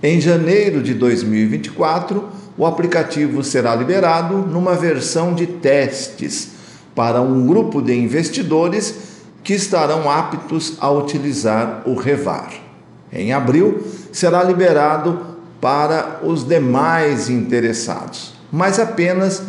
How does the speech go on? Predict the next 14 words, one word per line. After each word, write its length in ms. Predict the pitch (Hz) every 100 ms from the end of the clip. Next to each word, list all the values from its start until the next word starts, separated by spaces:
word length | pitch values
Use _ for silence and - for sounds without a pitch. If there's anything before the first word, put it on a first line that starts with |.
| - - -
para 420 | 131 143 143 - 147
operações 880 | 139 135 123 110 - 147 151 117
no 140 | 131 131
mercado 960 | 123 117 123 127 131 123 127 123 -
à 80 | 143
vista. 540 | 113 110 101 - - - - - - - -
Os 340 | 202 226 208 151
demais 540 | 160 123 120 110 107
mercados, 880 | 147 220 220 170 165 170 180 180 -
neste 600 | 123 151 196 220 220 185
momento, 560 | 180 156 139 143 139 147
ficam 720 | - 131 127 127 143 143 143 - - -
de 160 | 95 143
fora. 460 | - - - -